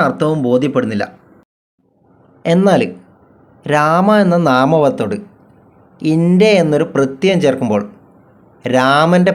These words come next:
പുസ്തകം എന്ന ഒരു വാക്യത്തിലൂടെ നമുക്ക് കൃത്യമായൊരു അർത്ഥം ബോധ്യപ്പെടുന്നുണ്ട്. ഇത്തരത്തിൽ രണ്ട് പദങ്ങളുമായുള്ള ബന്ധം കുറിക്കാൻ വേണ്ടി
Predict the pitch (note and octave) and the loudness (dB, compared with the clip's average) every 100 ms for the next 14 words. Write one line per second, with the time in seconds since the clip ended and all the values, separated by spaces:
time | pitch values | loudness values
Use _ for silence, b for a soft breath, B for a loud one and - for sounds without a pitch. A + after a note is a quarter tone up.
0 | F#3 C#3 - D#3+ D3 C3+ E3+ - - _ | -2 -6 -2 -2 0 -2 -4 -8 -20 _
1 | _ _ - G#3 G3+ E3 E3 G3 F#3+ C3+ | _ _ -4 0 2 2 0 -2 0 0
2 | B2+ C4 - _ _ _ _ _ F#3 G3+ | 0 -4 -14 _ _ _ _ _ -4 -2
3 | G#3 G#3 F#3 G3+ G3 G3 F#3+ C#3+ C3+ - | -2 -4 -2 0 0 2 2 0 0 -2
4 | F3 C#3 C3+ C3 A2+ G#2 G2+ - _ _ | 0 2 0 0 -4 -4 -8 -16 _ _
5 | _ _ _ _ _ _ _ - F#3+ F#3 | _ _ _ _ _ _ _ -6 -2 0
6 | B3 B3 G#3+ - - _ _ _ _ - | 0 0 -2 -4 -14 _ _ _ _ -6
7 | E3+ F#3 A3+ F3+ E3 F3+ F#3 F3+ D#3+ C#3+ | -2 0 0 0 2 2 2 0 0 0
8 | C#3+ E3+ D3 C3+ C#3+ C#3+ | 0 0 -2 -2 -2 -2